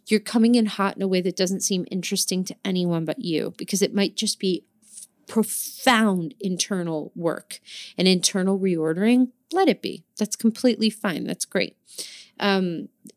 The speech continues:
gentle message from divine. It's like a little heyo.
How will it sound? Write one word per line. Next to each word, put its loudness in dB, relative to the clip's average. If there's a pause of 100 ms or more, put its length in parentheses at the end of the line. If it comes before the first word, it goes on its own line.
(140)
gentle 4
message 6
from 2
divine. 2
It's -2
like -2
a -2
little 0
heyo. 2